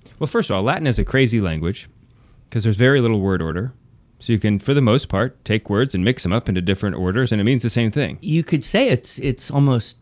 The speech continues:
Speaker 2: rather than crazy, acrobatic.
Speaker 1: Yeah.
Speaker 2: And, uh, give, give the great Latin poets all sorts of options
Speaker 1: That's what I was
Speaker 2: that
Speaker 1: just
Speaker 2: the
Speaker 1: gonna say.
Speaker 2: English poets didn't
Speaker 1: <laughs> If you need to
Speaker 2: necessarily have.
Speaker 1: rhyme a word, you can mix the words around. It's like, well, I'll just, this is the word that,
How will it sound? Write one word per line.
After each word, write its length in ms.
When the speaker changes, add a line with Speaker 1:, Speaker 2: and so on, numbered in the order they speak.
Speaker 2:
rather 300
than 160
crazy, 480
acrobatic. 800
Speaker 1:
Yeah. 240
Speaker 2:
And, 320
uh, 240
give, 300
give 300
the 80
great 340
Latin 320
poets 640
all 180
sorts 360
of 80
options 340
Speaker 1:
That's 180
what 100
I 60
was 100
Speaker 2:
that 60
Speaker 1:
just 220
Speaker 2:
the 60
Speaker 1:
gonna 120
say. 300
Speaker 2:
English 440
poets 400
didn't 380
Speaker 1:
<laughs> 0
If 220
you 80
need 140
to 60
Speaker 2:
necessarily 260
have. 80
Speaker 1:
rhyme 360
a 100
word, 480
you 100
can 440
mix 260
the 120
words 320
around. 520
It's 140
like, 200
well, 220
I'll 120
just, 220
this 160
is 140
the 100
word 280
that, 280